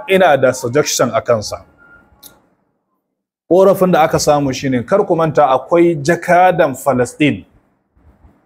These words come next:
wanda sun yi zama a Suntal Bello ko? Sannan ya harba ya tafi Kano. Nan ma an je an yi zama an gudanar da wasu daurori da lakcoci.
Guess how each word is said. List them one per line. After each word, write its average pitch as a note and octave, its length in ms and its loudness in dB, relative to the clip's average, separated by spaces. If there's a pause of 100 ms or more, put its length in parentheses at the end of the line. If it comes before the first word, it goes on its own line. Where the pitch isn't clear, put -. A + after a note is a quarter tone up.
(120)
wanda C#3+ 580 2
sun - 200 -6
yi E3 80 -2
zama E3 280 2
a - 60 0
Suntal A#2+ 360 -6
Bello C#3 240 2
ko? A3+ 340 -2 (840)
Sannan C#3+ 400 0
ya F3 360 2
harba F3+ 400 0
ya D3 120 2
tafi C#3 260 -8
Kano. A#2+ 280 -2 (280)
Nan D#3 240 -2
ma D#3+ 160 2
an D#3+ 160 0
je E3 80 4
an D#3 140 2
yi D#3 60 2
zama D#3 280 4
an D#3 100 -4
gudanar D#3+ 380 2
da C3+ 60 2
wasu C#3 240 -2
daurori D3+ 360 0
da C3+ 140 2
lakcoci. C#3+ 720 -2